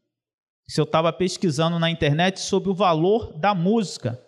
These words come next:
Músicos falecem, mas as músicas continuam a valer dinheiro. As famílias recebem pelaquela música. Você joga um C D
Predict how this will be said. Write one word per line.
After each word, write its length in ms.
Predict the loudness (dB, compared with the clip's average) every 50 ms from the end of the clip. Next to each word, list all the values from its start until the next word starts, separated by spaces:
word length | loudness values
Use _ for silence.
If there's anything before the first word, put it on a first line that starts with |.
| _ _ _ _ _ _ _ _ _ _ _ _ _ _ _ _ _ _ _
Músicos 1120 | 2 4 6 6 6 6 6 6 4 0 -4 -4 0 0 0 0 -2 -6 -8 -10 -16 -10 -2
falecem, 800 | 2 2 4 4 4 4 4 4 2 0 -2 -4 -4 -6 -6 -6 -12 -20 _ _ _ _ _ _ _
mas 300 | -2 0 0 0 2 2
as 240 | 0 0 0 2 2
músicas 600 | 2 4 4 2 2 0 -2 -4 -4 -4 -4 -4
continuam 960 | -4 -2 -2 -2 -2 0 0 2 2 2 2 2 2 2 2 2 2 0 -2 0
a 140 | 0 -2 0
valer 480 | 0 0 0 2 2 2 2 2 2 0
dinheiro. 420 | 0 0 0 2 2 2 2 0
As 160 | 0 0 -2
famílias 600 | -2 0 0 0 2 2 2 2 2 2 0 0 0
recebem 580 | -2 -2 -4 -4 0 0 0 0 0 -2 -4
pelaquela 480 | -2 0 0 0 0 0 0 -2 -2 0
música. 500 | 0 0 0 0 -2 -4 -8 -12 -14 -14 _ _ _ _ _ -2
Você 340 | 0 0 0 2 2 0 0
joga 340 | 2 2 2 2 2 0
um 80 | -2 -2
C 240 | -2 -2 -2 -2 -2
D 420 | 0 2 2 2 2 2 0 -2